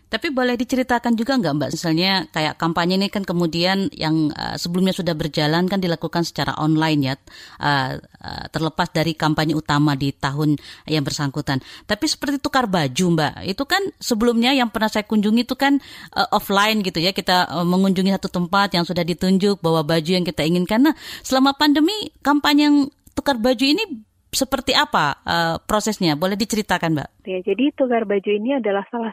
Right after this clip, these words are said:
Speaker 2: satu yang kami tidak menyangka, eh, kami tetap masif sampai tahun ini juga. Dan itu terpisah di kanal, eh, sosial media Instagram yang berbeda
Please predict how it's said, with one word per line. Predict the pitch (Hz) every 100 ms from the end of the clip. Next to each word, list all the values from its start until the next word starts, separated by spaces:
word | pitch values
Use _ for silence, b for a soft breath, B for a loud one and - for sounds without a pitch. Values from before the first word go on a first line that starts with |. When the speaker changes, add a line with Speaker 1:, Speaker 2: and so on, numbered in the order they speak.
| -
Speaker 2:
satu | 208 277
yang | 269 233 233 b b b b
kami | 247 262 -
tidak | 226 214
menyangka, | 214 208 202 190 202 294 _ b b b _ _ -
eh, | 220 196
kami | - 226 262
tetap | 277 - -
masif | 233 - 233 - _ _
sampai | - 196 202
tahun | 202 208 196
ini | 196 190
juga. | 185 - 175 - _ _ -
Dan | 202 202 208 - _
itu | 233 277
terpisah | 269 - 226 - 233
di | 196 208 208 202
kanal, | - 196 190 190 185 185 190 -
eh, | 196
sosial | 208 190 196
media | 190 185 185 180
Instagram | 190 185 190 190
yang | 190
berbeda | 180 175 175